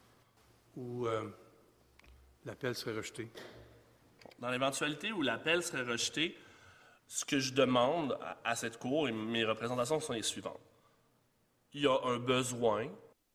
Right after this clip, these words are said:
Speaker 2: dans les circonstances, de clarifier le droit à l'avocat, un petit peu comme la juge Hogg le fait, mais de donner une directive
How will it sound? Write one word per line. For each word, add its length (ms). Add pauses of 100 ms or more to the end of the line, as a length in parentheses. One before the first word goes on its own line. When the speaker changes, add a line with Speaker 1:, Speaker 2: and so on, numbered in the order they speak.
(200)
Speaker 2:
dans 280
les 120
circonstances, 1160 (420)
de 160
clarifier 800
le 60
droit 240
à 40
l'avocat, 480 (400)
un 180
petit 200
peu 180
comme 200
la 140
juge 500 (100)
Hogg 240
le 140
fait, 380 (460)
mais 80
de 120
donner 540 (1700)
une 180
directive 880